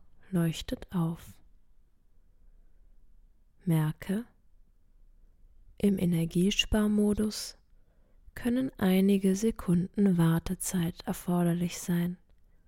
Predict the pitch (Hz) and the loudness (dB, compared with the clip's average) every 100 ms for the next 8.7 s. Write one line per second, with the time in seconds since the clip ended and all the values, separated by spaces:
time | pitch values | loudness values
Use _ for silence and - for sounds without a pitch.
0 | _ - - _ - - 208 - 233 226 | _ -20 -20 _ -12 -8 -6 -4 0 0
1 | 240 240 - 190 196 - 220 - 180 175 | 0 -2 0 0 0 -4 -8 -6 -6 -6
2 | - 185 196 220 - 185 175 - - 175 | -4 -4 -4 -8 -4 -2 -2 -4 -6 -6
3 | 185 175 175 180 175 175 - - - - | -4 -2 -2 0 0 -2 -10 -20 -20 -20
4 | - - - - - - - - - - | -20 -20 -20 -20 -20 -20 -20 -20 -16 -2
5 | 165 165 170 - - 185 - 220 208 208 | 2 2 0 -6 -8 -6 -4 -2 0 0
6 | - 214 220 226 - - - - 240 233 | 0 -2 -2 -6 -12 -18 -12 -8 -6 -4
7 | 247 - - - 175 165 - - 175 165 | -4 -8 -14 -4 -2 -2 -6 -10 -8 -8
8 | - - 170 170 175 - - | -8 -8 -6 -4 -6 -10 -18